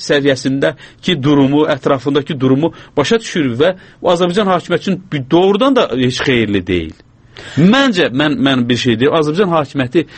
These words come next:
tənqidlər, etirazlar hamısı öz yerində. Düşünərək rasional addım atmalıdır.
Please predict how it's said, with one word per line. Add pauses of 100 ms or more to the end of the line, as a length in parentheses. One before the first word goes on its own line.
(320)
tənqidlər,
etirazlar
hamısı
öz
yerində. (240)
Düşünərək
rasional
addım
atmalıdır.